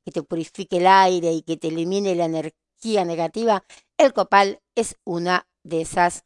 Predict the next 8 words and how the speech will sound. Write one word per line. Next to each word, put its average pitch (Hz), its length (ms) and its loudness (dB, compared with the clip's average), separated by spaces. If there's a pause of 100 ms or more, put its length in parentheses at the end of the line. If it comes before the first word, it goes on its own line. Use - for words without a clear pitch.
(440)
cuestiones. - 1400 -2 (200)
Bueno, 202 340 4 (460)
y 349 300 2
yo 330 240 4
les 330 180 4
venía 240 280 4
diciendo 180 760 0
desde 185 840 -2